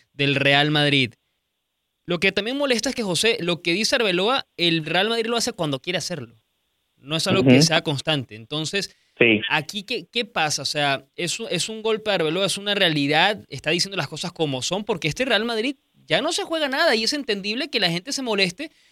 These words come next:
Speaker 1: por ver al Real Madrid sufriendo en Liga, quedando eliminado de todo y que Mbappé se vaya de vacaciones.
Speaker 2: Me hubiese encantado que Arbeloa dijera esto cuando llegó. Eh, hoy lo dice porque el Madrid ya lo perdió todo y él sabe que el próximo año él no será técnico del Real Madrid.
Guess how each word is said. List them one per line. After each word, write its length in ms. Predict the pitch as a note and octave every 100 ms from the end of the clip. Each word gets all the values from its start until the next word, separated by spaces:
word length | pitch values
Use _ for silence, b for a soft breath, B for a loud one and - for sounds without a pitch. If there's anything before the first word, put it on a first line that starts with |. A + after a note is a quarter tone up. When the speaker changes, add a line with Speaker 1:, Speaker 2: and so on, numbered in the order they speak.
| _ _
Speaker 1:
por 180 | - C#3+
ver 180 | D#3+ F#3+
al 60 | A3+
Real 200 | A#3 A#3
Madrid 280 | A#3 -
sufriendo 480 | - E3 - F3+ G#3
en 80 | A3
Liga, 220 | B3 F#3+
quedando 400 | D3 D3 D3+ E3
eliminado 420 | D#3+ C#3 C#3 E3+ B3+
de 80 |
todo 340 | C4+ C#4+ D#4 D#4 _
y 120 | C3
que 140 | A#2+ A#2
Mbappé 280 | A#2 A#2+ D3+
se 100 | D#4
vaya 160 | G#3
de 40 | B2+
vacaciones. 680 | A#2 A#2 D4+ E4 A#2+ - _ _ _ _ _ _ _ _ _ _ _ _ -
Speaker 2:
Me 120 | C3
hubiese 220 | D#3 F#3 A#3
encantado 540 | F#3+ C#3+ D#3 F3 F#3+
que 80 | D3
Arbeloa 440 | A#2+ A#2 C#3 D#3+
dijera 380 | C#3+ D3 D3 C#3
esto 220 | E3 F3+
cuando 200 | A#2+ G#2+
llegó. 520 | G2 F#2+ C3 D#3+ A#2 _ _ -
Eh, 300 | G#2 F#2 -
hoy 180 | D3 F#3
lo 120 | D3
dice 360 | D#3 G3+ G#3 -
porque 760 | A#2 A2 A2 A#2+ A2 G#2+ E2+ -
el 100 | A#2+
Madrid 280 | G#2+ C3 D3
ya 60 | C#3+
lo 100 | C3+
perdió 300 | A2 C#3 C3+
todo 360 | D#3+ G3 G#3 B2+
y 140 | B2
él 120 | C3+ F3
sabe 460 | E3+ G#3 A#3+ - -
que 60 |
el 120 | A2+ -
próximo 460 | D3+ - C3+ A#2+
año 240 | D3 E3 C#3+
él 100 | C#3+
no 100 | B2+
será 240 | A2+ A#2
técnico 400 | D3 G#3 F#3 A2+ G2
del 80 | G2+
Real 140 | A2
Madrid. 420 | G2+ G2+ A#2 A2+